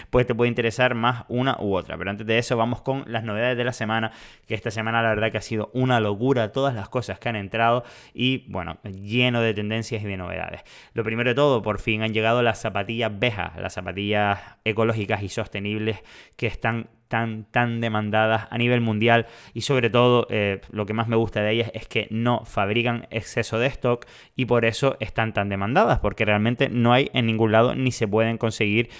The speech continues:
eh, digamos, en reposiciones ni nada. Así que ya sabes, están volando las tallas. Ayer, el primer día de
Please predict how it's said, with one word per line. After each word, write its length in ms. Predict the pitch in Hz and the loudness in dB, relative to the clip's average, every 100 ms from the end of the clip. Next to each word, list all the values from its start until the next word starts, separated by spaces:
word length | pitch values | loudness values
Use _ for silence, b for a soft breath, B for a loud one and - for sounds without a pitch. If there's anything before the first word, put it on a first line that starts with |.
| B B B | B B B
eh, 360 | - 123 113 107 | 2 4 4 4
digamos, 400 | 98 107 110 117 | 2 2 2 2
en 220 | 98 95 92 | 0 -4 -4
reposiciones 600 | 90 92 95 - 117 117 | -4 -4 -2 2 2 2
ni 100 | 98 | 0
nada. 220 | 92 90 | -2 -4
Así 220 | 82 98 | -8 -8
que 240 | 95 90 - | -6 -6 -2
ya 160 | 104 | -2
sabes, 340 | 101 135 151 139 | 4 4 6 2
están 420 | - 123 113 107 | 0 0 0 4
volando 460 | 117 120 131 123 | 6 6 6 4
las 200 | 101 - | 2 0
tallas. 380 | - 127 131 135 | 0 2 2 2
Ayer, 280 | 107 107 113 | 2 2 2
el 140 | 110 | 0
primer 320 | 98 110 107 107 | 0 0 0 2
día 220 | 110 107 | 4 4
de 280 | 104 98 | 4 2